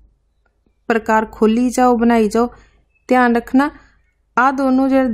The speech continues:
ਵਿਚਕਾਰਲਾ ਜਿਹੜਾ ਡਿਸਟੈਂਸ ਆ, ਉਹ ਹਰ ਵਾਰੀ ਸੇਮ ਹੋਣਾ ਚਾਹੀਦਾ। ਜੇ ਤੁਸੀਂ ਸੇਮ ਨਹੀਂ ਲਿੱਤਾ, ਤਾਂ ਤੁਹਾਡੀ ਬੱਚੀ ਉਨੀ ਵਧੀਆ ਫ੍ਰਿੰਜਸ ਨਹੀਂ ਬਣਨਗੀਆਂ, ਠੀਕ ਹੈ। So ਨੈਕਸਟ ਡਾਟਡ ਇੱਥੇ ਆ ਜਾਏਗੀ।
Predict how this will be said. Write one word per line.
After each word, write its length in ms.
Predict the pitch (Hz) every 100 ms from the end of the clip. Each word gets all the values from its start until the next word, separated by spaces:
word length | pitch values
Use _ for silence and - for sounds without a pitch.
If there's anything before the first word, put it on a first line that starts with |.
| 196
ਵਿਚਕਾਰਲਾ 520 | 233 233 - 269 247
ਜਿਹੜਾ 240 | 226 254 254
ਡਿਸਟੈਂਸ 720 | 190 208 - - 285 269 -
ਆ, 180 | 262 254
ਉਹ 260 | - 269
ਹਰ 340 | 262 - 254 311
ਵਾਰੀ 360 | 311 302 277 - - -
ਸੇਮ 500 | - - 277 302 254
ਹੋਣਾ 220 | 233 208
ਚਾਹੀਦਾ। 320 | 196 196 208 190 - - - -
ਜੇ 100 | 240
ਤੁਸੀਂ 280 | 277 277 311
ਸੇਮ 380 | - 254 285
ਨਹੀਂ 280 | 302 254 294
ਲਿੱਤਾ, 380 | 294 - 262 285 - -
ਤਾਂ 80 | 269
ਤੁਹਾਡੀ 260 | 285 269
ਬੱਚੀ 220 | 254 262 320
ਉਨੀ 320 | 277 254 269
ਵਧੀਆ 280 | 254 254 285
ਫ੍ਰਿੰਜਸ 460 | 277 220 240 294
ਨਹੀਂ 200 | 247 262
ਬਣਨਗੀਆਂ, 600 | 254 226 208 214 196 180 170 - - - - - -
ਠੀਕ 200 | - 247
ਹੈ। 120 | 294 - - -
So 440 | - - 247 277 - - - -
ਨੈਕਸਟ 440 | 220 226 247 - 262
ਡਾਟਡ 500 | 233 214 208 262 302 - - - - - - - - - - - - - -
ਇੱਥੇ 280 | 208 220
ਆ 80 | 196
ਜਾਏਗੀ। 360 | 175 - -